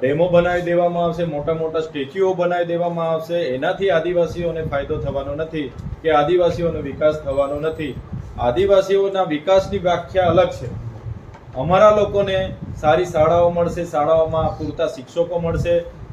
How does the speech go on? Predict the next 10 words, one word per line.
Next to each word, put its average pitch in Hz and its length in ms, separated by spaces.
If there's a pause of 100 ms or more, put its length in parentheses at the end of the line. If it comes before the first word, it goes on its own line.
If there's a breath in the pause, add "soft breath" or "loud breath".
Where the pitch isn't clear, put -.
સારી 151 260
હોસ્પિટલો 170 580
મળશે, 170 300
હા, 147 140
હોસ્પિટલોમાં 160 800
પૂરતા 151 240
સાધનો, 165 460
પૂરતા 156 320
ડોક્ટરો 165 500
હશે, 170 380